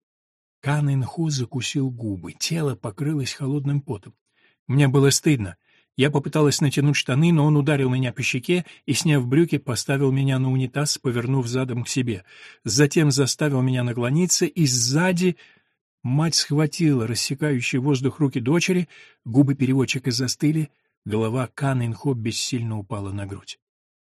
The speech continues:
«Прошу вас, может, может, этого достаточно?» — едва слышно попросила мама Юнду. Никто не ответил. Молчание нарушила Юри,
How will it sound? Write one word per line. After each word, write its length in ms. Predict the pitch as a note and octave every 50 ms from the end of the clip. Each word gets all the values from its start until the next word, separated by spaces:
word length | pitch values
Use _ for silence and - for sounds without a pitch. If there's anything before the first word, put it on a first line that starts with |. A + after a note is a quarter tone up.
| _ _ _ _ _ _ _ _ -
«Прошу 320 | - F#2+ F#2 - - G#2+
вас, 260 | G2 - - - - - _ _ _ _ _ _ -
может, 400 | B2+ A2 G#2 G#2+ G2+ - - _ _ _ _ _ _ _ _ _ _ _ _ _ _ _ _ _
может, 360 | - F2+ E2+ - F2+ F#2 -
этого 240 | G#2 F#2+ G#2+ G2 G2+
достаточно?» — 640 | G#2 A2 F#2+ - - - C#3+ C#3+ - - - - G#2
едва 260 | G2 F#2+ F#2 G2 G2
слышно 420 | - - - A2+ C3 - - A#2+ G#2
попросила 540 | - A2 - F#2+ G2 - - A#2+ G#2 G#2+
мама 320 | G#2+ A2 G#2+ G2+ G#2 G#2 G2+
Юнду. 460 | G#2 A2 G#2 G2+ G2 F#2+ F2 - _ _ _ _ _ _ _ _ _ _ _ _ _ _ _ _ _ _ _ _ _ _ _ _ -
Никто 320 | B2+ C#3 C#3 - - E3
не 120 | D#3 D3+
ответил. 460 | C#3+ C3+ - B2 G2 F2+ - G2 F2 _ _ _ _ _ _ _ _ _ _ _ _ _ _ -
Молчание 500 | - C3 D3+ D3 - F#3+ F#3+ F#3 F#3 F3
нарушила 520 | E3+ E3+ E3+ E3 F3 D#3+ - - D#3+ D#3 D3+
Юри, 400 | C#3+ C3+ D#3+ F3+ F#3+ G3 G3+